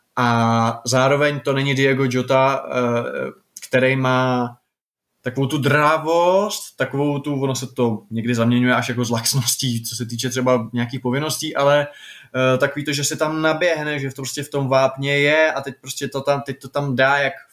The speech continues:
Van Nistelrooy v nejlepší formě, když to trošku řeknu s nadsázkou. Tak ten Mané, tím, že to je prostě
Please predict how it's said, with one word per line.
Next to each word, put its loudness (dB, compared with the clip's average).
Van 0
Nistelrooy 0
v -2
nejlepší 0
formě, 2
když -10
to -8
trošku -4
řeknu -4
s -2
nadsázkou. 0
Tak -4
ten 2
Mané, 2
tím, -8
že -6
to -2
je 2
prostě -10